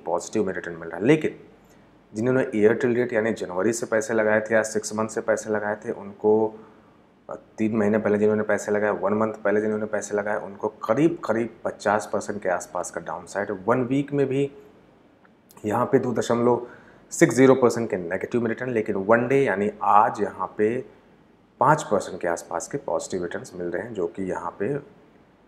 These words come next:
इकतालीस पैसे की बढ़त है। तो ये रही हाल फिलहाल स्थिति इसकी। Results बहुत ख़राब आए हैं। Company, अ, मशीनरी कल पुर्जे बनाती है, बढ़िया group की company है और हर हिसाब से एक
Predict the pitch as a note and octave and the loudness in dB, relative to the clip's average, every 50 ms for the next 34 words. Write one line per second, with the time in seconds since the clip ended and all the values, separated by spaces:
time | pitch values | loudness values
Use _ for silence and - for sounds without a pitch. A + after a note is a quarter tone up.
0 | _ B2 B2+ - - A2+ F#2+ F#2+ F2+ - - - F2 - - A2 - - - - | _ -12 -12 -2 0 0 0 0 -2 -6 -6 -8 -8 -6 -8 -8 -8 -8 -6 -6
1 | - D#2+ D#2 D#2 - - - - - - - - - _ _ _ _ _ _ _ | -8 -8 -8 -10 -12 -16 -20 -20 -20 -20 -20 -20 -20 _ _ _ _ _ _ _
2 | _ _ _ _ _ _ _ - - - - - - - _ _ _ _ _ _ | _ _ _ _ _ _ _ -20 -20 -20 -20 -20 -20 -20 _ _ _ _ _ _
3 | _ _ _ _ _ _ _ - A#2 B2 C#3+ D3+ D3 C#3+ D3 D#3 D3+ C#3 - - | _ _ _ _ _ _ _ 0 4 8 10 10 10 10 8 8 6 4 0 4
4 | - A2 A#2 B2+ - - B2+ C3 B2+ A#2 G#2 - - A2+ - C3+ C3 C3 C3 - | 6 6 6 6 4 4 4 6 6 4 2 0 -6 -6 -4 -2 -2 -2 -4 -6
5 | - - C#3+ C#3 C#3+ - - - - - - _ - G#2+ A2 A2 A#2+ A#2 B2+ C3 | -4 -4 -4 -4 -4 -8 -18 -20 -20 -20 -20 _ -14 -10 -4 0 2 6 6 6
6 | B2+ - G2 - - - - C3 B2+ - - B2 B2 A#2+ A#2+ A#2+ B2 A#2+ A#2+ A#2 | 4 4 0 -4 -4 -2 -2 -4 -6 -4 -2 0 2 2 2 0 -2 -6 -6 -8
7 | A#2+ A#2+ - G#2+ G2 G2 - G#2+ G#2+ G#2 G#2 G2+ G2 - - - - - - - | -12 -10 -8 -8 -8 -6 -4 -2 -2 0 0 -2 -4 -6 -14 -20 -20 -20 -20 -20
8 | - _ - - _ _ E2+ F2 F#2 F#2 F#2 - - A2 G2+ G2+ A2 G#2 - G#2 | -20 _ -20 -20 _ _ -14 -8 -6 -4 -6 -2 -2 -2 0 0 -2 0 0 0
9 | G2 F#2+ - F#2 F2 E2+ F#2+ F2 F#2 F2+ F2+ F#2 F#2 - - A2+ G#2+ A2+ B2+ A2+ | -2 0 -2 -8 -4 -2 0 0 2 2 2 0 0 -2 -4 -4 -2 -2 -4 -2
10 | F#2 F2+ F2 F2+ F#2 F2+ - G2 F#2 - - A2 - A2+ G#2+ A2 G#2+ A2+ A2+ A#2 | 0 -2 0 0 -2 -2 -2 -6 -8 -4 -6 -2 -2 -2 -2 -2 -4 -4 -4 -4
11 | A2+ A2 A2 A2+ A#2+ A#2+ G#2 F#2 F2+ F2+ F2+ F2+ - - A#2+ C3+ C#3 B2 - B2 | -4 -6 -6 -6 -6 -4 -2 0 0 -2 -4 -6 -4 0 2 2 2 2 4 4
12 | A2 G#2+ - - - A#2 G#2+ | 4 4 2 -2 -4 -4 -4